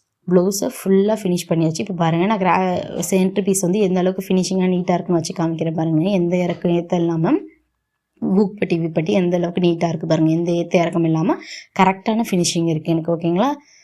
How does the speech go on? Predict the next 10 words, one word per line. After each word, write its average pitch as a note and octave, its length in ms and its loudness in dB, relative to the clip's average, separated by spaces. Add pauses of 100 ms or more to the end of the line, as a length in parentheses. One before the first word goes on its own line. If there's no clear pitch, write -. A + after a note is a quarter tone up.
(240)
இப்ப F#3 60 -10
பாத்தீங்கன்னா, G3 340 2
கிராஸ் F#3 380 0
பீஸ் F#3+ 180 -2
ஜாயின் E3+ 220 -4
பண்ண D#3+ 160 0
போறோம். D#3 300 -4 (840)
சப்போஸ் A#3+ 360 0
நீங்க A3 220 0
வந்து A3 200 2